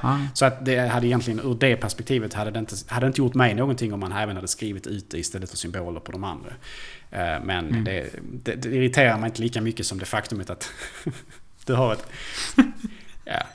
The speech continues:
Speaker 2: du har lite asymmetri i det, i den europeiska eller svenska tangentbordslayouten som jag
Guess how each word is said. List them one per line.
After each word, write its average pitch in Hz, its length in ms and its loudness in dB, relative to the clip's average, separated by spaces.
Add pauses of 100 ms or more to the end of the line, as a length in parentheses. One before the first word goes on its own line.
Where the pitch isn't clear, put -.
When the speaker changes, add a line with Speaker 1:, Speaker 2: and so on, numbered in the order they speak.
(520)
Speaker 2:
du 151 60 4
har 127 120 8
lite 135 240 8
asymmetri 123 680 6
i 107 40 0
det, 107 160 2
i 123 140 4
den 110 240 2
europeiska 113 560 2
eller 98 100 0
svenska 110 360 -2
tangentbordslayouten 95 960 -4
som 90 320 -6
jag 90 240 -8